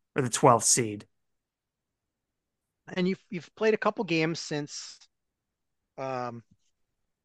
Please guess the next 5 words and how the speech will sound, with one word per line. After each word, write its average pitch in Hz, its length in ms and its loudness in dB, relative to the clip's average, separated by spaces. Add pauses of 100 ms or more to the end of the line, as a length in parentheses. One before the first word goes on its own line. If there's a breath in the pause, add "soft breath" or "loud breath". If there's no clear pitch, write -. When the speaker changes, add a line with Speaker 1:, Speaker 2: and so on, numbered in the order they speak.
(760)
Speaker 2:
since 165 400 -4
Zach 147 320 0
has 147 120 -2
returned, 127 500 -12 (960)
and 143 520 -2